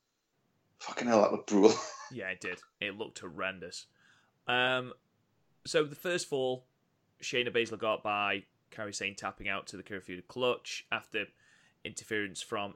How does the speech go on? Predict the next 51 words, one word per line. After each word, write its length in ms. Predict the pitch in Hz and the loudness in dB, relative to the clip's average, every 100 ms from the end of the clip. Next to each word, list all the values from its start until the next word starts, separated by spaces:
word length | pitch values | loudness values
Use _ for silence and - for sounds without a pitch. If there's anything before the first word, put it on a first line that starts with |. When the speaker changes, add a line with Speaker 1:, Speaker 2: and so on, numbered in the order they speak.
| - | -6
Speaker 2:
Jessamyn 360 | 101 98 92 | -6 -6 -12
Duke 340 | 92 135 135 - | -6 -4 -4 -6
and 180 | 101 101 | -6 -6
Marina 280 | 101 101 95 | -6 -6 -8
Shafir. 520 | - - - 143 156 - _ _ | -10 -12 -2 2 2 0 _ _
Now, 220 | 95 98 95 | -4 -4 -4
this 240 | 110 - | -8 -10
is 100 | 101 | -6
not 220 | 123 123 _ _ _ | -4 -4 _ _ _
the 100 | 101 | -4
last 240 | 104 101 - | -4 -4 -6
time 340 | 104 98 95 - _ _ _ _ _ - | -6 -6 -8 -18 _ _ _ _ _ -16
that 120 | 80 | -6
they 140 | 98 | -4
interfere 280 | 95 - 98 | -4 -8 -12
in 80 | 92 | -10
the 60 | 95 | -4
match, 320 | 110 - - | -4 -4 -10
and 80 | 98 | -14
in 60 | |
fact, 320 | 98 107 78 | -6 -4 -2
they, 220 | 101 90 92 _ - | -4 -4 -6 _ -20
I 40 | |
think 180 | 107 120 | -10 -6
they 120 | 110 | -6
interfere 360 | 101 - 110 95 | -6 -6 -4 -4
maybe 200 | 98 - | -4 -10
three 180 | - 107 | -8 -8
or 60 | |
four 180 | 98 95 | -6 -10
times 360 | - 101 101 95 | -6 -4 -4 -8
in 80 | 90 | -14
this 160 | - | -14
match. 280 | 95 90 - _ - - - | -14 -14 -18 _ -20 -12 -4
And 100 | 113 | -2
I 80 | 117 | 0
do 220 | 127 123 | 0 -2
appreciate 380 | 120 123 113 101 | -2 -4 -2 -4
what 140 | 90 | -4
you 40 | |
say, 220 | - 104 104 | -4 -2 -2
Chris. 420 | - 92 - - - _ _ - | -6 -8 -10 -14 -20 _ _ -12
It 200 | - 95 | -8 -6
was, 180 | 104 - | -6 -6
it 140 | 110 | -8
was 120 | 104 | -8
very, 480 | 110 - 127 110 107 | -14 -4 -2 0 -2
very 320 | 101 95 92 | -2 -2 -2
overbooked. 460 | 92 - 85 - - _ _ | -6 -8 -12 -14 -18 _ _
Very 480 | 107 110 117 95 92 | -20 -6 -2 0 -2
overbooked. 560 | 92 92 95 90 - | -4 -6 -10 -12 -12